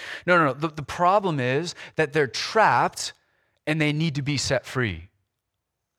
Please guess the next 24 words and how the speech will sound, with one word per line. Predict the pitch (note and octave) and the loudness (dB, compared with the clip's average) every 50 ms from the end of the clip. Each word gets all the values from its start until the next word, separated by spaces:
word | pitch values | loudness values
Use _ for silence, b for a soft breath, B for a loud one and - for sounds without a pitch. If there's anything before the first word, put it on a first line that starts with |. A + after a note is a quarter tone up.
| B B B B B B B B B B - | B B B B B B B B B B -4
It, | D3+ D3 C#3+ - _ _ | -4 -4 -4 -6 _ _
it, | - D#3 D3+ - _ | -6 -6 -6 -4 _
and | D#3+ D3 | -4 0
so | - F#3+ F3+ | 2 2 2
it, | E3+ - | 2 2
it's | - F3 E3+ - E3 - - | 0 0 0 0 -4 -4 -4
not | E3 E3+ F3 F3 F#3+ G3+ F#3 - | -2 0 2 2 2 0 -2 0
that | - F#3 E3 D3+ - - D#3 - _ _ _ _ _ _ - - _ - | 2 2 4 2 2 -2 -10 -20 _ _ _ _ _ _ -20 -20 _ -8
wh-, | D3 D#3 - | -8 -6 -4
when | D#3+ D#3+ | -4 -4
you | D#3 D#3+ | -2 -2
think | - G#3 G3+ - - | -2 -2 -4 -4 -6
caught | - - - - F#3 F#3+ F#3 - - | -4 -2 0 2 2 2 2 0 -2
in | F3 D#3+ | -4 -4
a | C#3 | -2
sin, | B2+ - - G#3 F3 B2+ A2+ A#2 C3+ B B B B B B | -2 -2 0 0 0 -2 -2 -4 -6 B B B B B B
don't | - D#3+ F#3 G3 | -2 0 0 0
think | D#3 - F#3 F3+ F3+ F3 - - | -2 -2 -2 -2 -2 -2 0 2
like | D3+ C#3 B2 - B B B B B B B - | 2 2 2 0 B B B B B B B -6
Ian's | D#3+ E3+ F3 E3+ E3 D#3 - - - _ _ | -4 -2 -2 -2 -2 -2 -2 -4 -6 _ _
watching | C3 C#3+ D#3 D#3+ - - D#3 D3 C#3+ C#3 C3+ - - | 2 2 2 2 2 0 -2 -2 -2 -4 -6 -6 -6
a, | D3+ D3+ - _ D3+ | -8 -8 -6 _ -4
a | D#3 | -2
movie | D#3 D#3+ E3+ D3+ A#2+ A#2 A#2 B2+ C3 | 0 0 0 0 -2 -2 -4 -4 -4